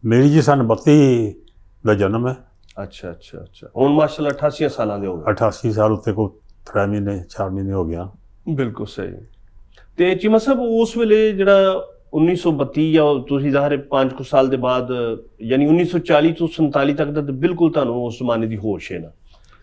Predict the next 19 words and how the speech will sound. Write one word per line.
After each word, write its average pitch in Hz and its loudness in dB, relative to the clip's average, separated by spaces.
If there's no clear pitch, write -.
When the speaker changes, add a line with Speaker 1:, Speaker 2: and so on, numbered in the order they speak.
Speaker 2:
ਤੇ 202 2
ਉਸ 214 6
ਜ਼ਮਾਨੇ 233 2
'ਚ 240 -6
ਜਿਹੜੀ 185 0
ਮਜ਼ਹਬੀ 185 2
ਹਮ-, 160 2
ਹਮ 147 2
ਆਹੰਗੀ 147 2
ਸੀ 135 -2
ਜਾਂ 147 0
ਸਿਆਲਕੋਟ 135 2
ਦਾ 147 2
ਉਸ 135 0
ਵੇਲੇ 147 -2
ਦਾ 147 0
ਕਲਚਰ 147 0
ਕੀ 104 -6
ਸੀ? - -16